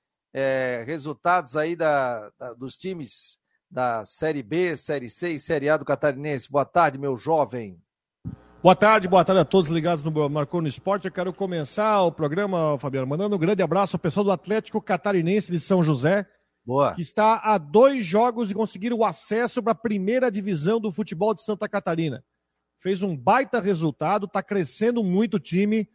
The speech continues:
Speaker 2: ganhou do Metropolitano fora de casa por dois a zero, e o Atlético Catarinense está a dois jogos, vai decidir em casa, né, tá jogando o Renato Silveira em Palhoça,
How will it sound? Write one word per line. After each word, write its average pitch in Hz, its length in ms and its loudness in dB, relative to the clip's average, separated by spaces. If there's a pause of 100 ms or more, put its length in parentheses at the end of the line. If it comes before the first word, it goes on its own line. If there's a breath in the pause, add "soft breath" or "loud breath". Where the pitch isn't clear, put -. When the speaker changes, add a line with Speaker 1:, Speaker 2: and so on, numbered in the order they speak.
(400)
Speaker 2:
ganhou 180 240 0
do 233 100 -2
Metropolitano 196 1040 0
fora 254 320 2
de 208 120 -6
casa 202 400 0
por 170 180 -2
dois 202 300 2
a 208 100 0
zero, 190 380 0 (480)
e 175 80 -2
o 214 60 2
Atlético 220 500 0
Catarinense 220 680 0
está 226 260 0
a 165 140 -2
dois 233 480 4
jogos, 202 640 2 (320)
vai 202 180 0
decidir 220 720 -2
em 240 220 -4
casa, 233 420 0
né, 180 60 -2
tá 185 140 -6
jogando 214 240 -2
o 214 40 -4
Renato 202 300 -4
Silveira 196 380 -6
em 196 40 -2
Palhoça, 220 640 -2